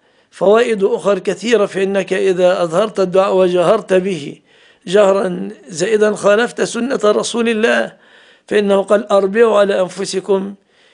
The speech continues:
إنكم لا تدعون أصم ولا غائبا، ولكن تدعون سميعاً قريباً". أيضًا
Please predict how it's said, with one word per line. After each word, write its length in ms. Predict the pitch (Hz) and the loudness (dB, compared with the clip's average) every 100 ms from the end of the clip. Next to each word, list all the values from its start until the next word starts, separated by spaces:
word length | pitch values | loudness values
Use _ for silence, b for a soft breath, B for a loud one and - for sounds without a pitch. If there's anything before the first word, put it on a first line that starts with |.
| _ - | _ -2
إنكم 560 | 202 202 196 196 190 | 0 0 0 0 0
لا 180 | 185 185 | 2 2
تدعون 440 | 185 180 180 202 190 | 2 -4 -2 -2 -2
أصم 500 | 190 160 214 202 185 | -4 -2 -2 0 2
ولا 260 | 190 185 | 4 2
غائبا، 680 | 170 175 190 175 175 185 - b b b b | 0 -2 0 2 2 0 -6 b b b b
ولكن 500 | 180 196 196 190 180 | 2 4 4 2 -2
تدعون 500 | 180 180 175 190 180 | 0 -4 0 -2 -2
سميعاً 760 | - 175 180 180 175 170 170 190 _ _ | -4 -4 -2 -2 0 -2 -4 -12 _ _
قريباً". 520 | 202 220 190 156 156 - - b b b b b - | -2 0 0 -4 -8 -12 -20 b b b b b 4
أيضًا 500 | 226 226 226 220 | 4 6 2 0